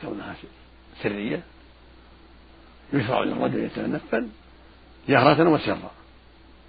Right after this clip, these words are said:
وإذا كان سرا في بعض الأحيان كان أكمل في الإخلاص، ولكن ليس ممنوعا أن يصلي سرا ك-، يعني يصلي جهرا كما يصلي بعض الرواتب في المسجد كسنة الظهر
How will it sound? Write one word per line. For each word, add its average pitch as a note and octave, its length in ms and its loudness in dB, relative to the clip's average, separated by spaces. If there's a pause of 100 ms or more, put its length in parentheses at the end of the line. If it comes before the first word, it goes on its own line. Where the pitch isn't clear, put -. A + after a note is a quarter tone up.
(120)
وإذا F3 280 2
كان A2 340 -4 (800)
سرا A#2+ 200 0
في A#2+ 100 0
بعض A2+ 220 0
الأحيان A#2 480 0 (680)
كان G3+ 180 0
أكمل C3+ 340 2
في - 60 -6
الإخلاص، G2 400 -2 (1120)
ولكن A#2+ 280 0
ليس F3+ 180 2
ممنوعا A#2 420 0
أن F#2+ 180 -6 (280)
يصلي A2 240 -6
سرا A#2 340 -4 (120)
ك-، - 560 -16
يعني C#3 140 0
يصلي A#2+ 280 2
جهرا A#2 260 2
كما G#2+ 300 -8 (720)
يصلي A#2+ 260 0
بعض A2+ 160 4
الرواتب A2+ 360 4
في G2 60 -6
المسجد A#2 400 -6 (880)
كسنة G#2+ 420 -6
الظهر A2 360 -2